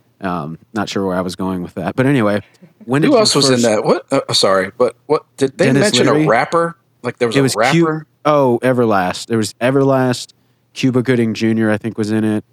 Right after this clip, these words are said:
Speaker 1: Uh, Dennis Leary, Emilio Estevez.
Speaker 2: Is that,
Speaker 1: Um,
Speaker 2: is Everlast that tubby white guy that used to wear the Boston
Speaker 1: <laughs>
Speaker 2: Celtics shirt,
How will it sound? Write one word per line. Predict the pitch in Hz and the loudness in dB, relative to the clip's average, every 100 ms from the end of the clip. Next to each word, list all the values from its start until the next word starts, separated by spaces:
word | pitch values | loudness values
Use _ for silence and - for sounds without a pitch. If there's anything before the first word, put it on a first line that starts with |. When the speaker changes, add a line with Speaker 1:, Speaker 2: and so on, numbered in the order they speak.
| _ _ _ _ - | _ _ _ _ -8
Speaker 1:
Uh, | 98 90 90 | -6 -6 -4
Dennis | 107 110 101 107 | -2 0 0 -2
Leary, | 110 110 110 110 107 | 0 2 2 2 0
Emilio | 98 104 101 95 | 0 0 0 0
Estevez. | 104 107 - 104 107 104 104 104 - - _ _ _ | -2 -2 -4 -2 0 2 0 -2 -4 -6 _ _ _
Speaker 2:
Is | - - | -6 -2
that, | 151 104 | 0 0
Speaker 1:
Um, | 95 90 90 _ _ - | -2 -4 -8 _ _ -14
Speaker 2:
is | 110 | -6
Everlast | - 147 175 175 170 - | -4 0 0 0 0 -2
that | 107 | -4
tubby | - 135 135 | -2 -2 0
white | 101 107 143 | 0 0 0
guy | - 143 151 147 | -2 0 0 2
that | 113 | 0
used | 110 113 | -2 -6
to | 220 | -2
wear | 107 | 0
the | 180 | 0
Boston | 147 98 - - | 0 0 -2 -4
Speaker 1:
<laughs> | - | -6
Speaker 2:
Celtics | - 104 139 113 | -2 -2 -4 -4
shirt, | - 127 127 - | -2 0 -2 -4